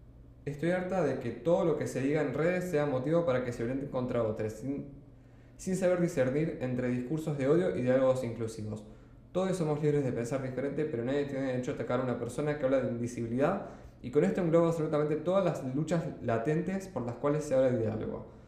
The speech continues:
Para intolerante y excluyente ya está el patriarcado. Me parece aterrado que hoy en día, después de haber puesto sobre la mesa tantas problemáticas que nos unen como disidencia,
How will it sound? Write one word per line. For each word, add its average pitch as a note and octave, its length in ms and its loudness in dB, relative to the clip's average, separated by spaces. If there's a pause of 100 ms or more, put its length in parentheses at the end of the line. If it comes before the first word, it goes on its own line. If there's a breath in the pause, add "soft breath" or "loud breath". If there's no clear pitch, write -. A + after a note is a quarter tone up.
(580 loud breath)
Para C3+ 180 4
intolerante C#3+ 580 4
y C3+ 80 2
excluyente B2+ 580 -4
ya D3 120 -4
está C#3+ 120 -2
el C#3 80 2
patriarcado. A2+ 560 0
Me A2 80 0
parece D3+ 280 0
aterrado C#3 560 2
que B2+ 120 0
hoy C3+ 120 4
en B2 200 2
día, D#3+ 380 2
después D3 320 0
de D#3 60 0
haber D3 200 0
puesto D3+ 280 0
sobre A#2+ 200 -4
la A#2 100 -2
mesa C#3 280 -2
tantas D#3 260 -2
problemáticas B2+ 580 -2
que A2+ 100 -8
nos A2 200 -8
unen D3 220 -2
como A#2 240 -2
disidencia, D3 760 0